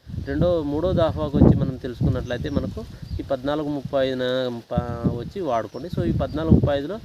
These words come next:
ఎన్పీకే అనేది పూర్తిగా ఉంటుంది. న-, ప-, నత్రజని, భాస్వరం, పొటాష్ అనేది ఉంటుంది. కాబట్టి మొక్కకు అనేది అన్ని రకాల ప్ర-, ప్రథమ పోషకాలు అందించే విధంగా అయితే ఇది పనిచేయడం జరుగుతుంది.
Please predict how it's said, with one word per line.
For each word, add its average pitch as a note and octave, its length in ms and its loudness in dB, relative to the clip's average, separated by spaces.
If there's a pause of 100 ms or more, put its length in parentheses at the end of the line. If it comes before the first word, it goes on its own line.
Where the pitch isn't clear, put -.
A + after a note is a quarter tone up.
(360)
ఎన్పీకే D3 480 0
అనేది D#3 240 0
పూర్తిగా C3 460 -4
ఉంటుంది. B2+ 320 2 (120)
న-, A#2+ 160 -6
ప-, - 20 -2 (800)
నత్రజని, B2+ 420 -6
భాస్వరం, C3 420 -2
పొటాష్ A#2+ 340 -4
అనేది A#2 220 -2
ఉంటుంది. A#2 260 -4
కాబట్టి A#2+ 360 -6 (360)
మొక్కకు D#3+ 320 -6
అనేది E3 220 -2
అన్ని C#3+ 200 -2
రకాల D3 520 -2 (180)
ప్ర-, A#2+ 300 -10
ప్రథమ B2+ 260 -2
పోషకాలు C#3 520 -4
అందించే B2 460 -4
విధంగా B2 280 4
అయితే G3 260 -8 (380)
ఇది C3+ 240 -4
పనిచేయడం A2+ 440 -4
జరుగుతుంది. A#2 480 -10